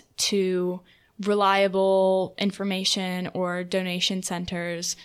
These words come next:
or you need to really do your research to make sure those are reliable, or upcoming events that you can be in person and do. And I think those two things are really helpful to be on social media because social media is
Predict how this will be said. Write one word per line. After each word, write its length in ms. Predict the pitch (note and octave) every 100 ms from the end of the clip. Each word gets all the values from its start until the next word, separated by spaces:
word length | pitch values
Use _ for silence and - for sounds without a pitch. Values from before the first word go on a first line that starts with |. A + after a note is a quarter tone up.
| - _ _
or 200 | F#3+ F3+
you 160 | F3+ G3+
need 160 | G#3+
to 100 | A3+
really 240 | G3 F#3+ F#3
do 100 | F#3
your 140 | F3+
research 460 | E3+ E3+ F#3 F3+ -
to 100 | F3+
make 160 | E3+
sure 180 | - F3+
those 240 | E3+ E3
are 120 | D#3+ D#3+
reliable, 760 | D#3+ D#3+ E3 F3 F#3+ G3 G#3 - - - _
or 180 | D4+ -
upcoming 400 | F#3 - G#3 G3
events 380 | F#3 F#3 F3+ -
that 180 | F3+ -
you 100 | F#3
can 180 | F3+ F#3
be 240 | F#3 F3+
in 220 | - F3+ F3
person 560 | - - - A#2+ - -
and 200 | F3+ G#2
do. 180 | A2+ A2+
And 100 | A2
I 100 | F#3
think 200 | G#3+ G#3
those 260 | F3+ -
two 160 | - F#3
things 460 | - F3+ F3+ F#3 - - - - -
are 80 |
really 220 | F#3+ G3 G3
helpful 360 | F#3+ F3+ F#3+
to 60 | F#3+
be 120 | G#3+
on 120 | G#3+
social 300 | A#3 A3+ A#3
media 360 | A#3 A#3 A#3+ A#3
because 260 | A3+ - F#3
social 300 | F#3+ F#3 G3
media 400 | F#3+ F3+ F3+ -
is 400 | F#3 F3+ F#3 F#3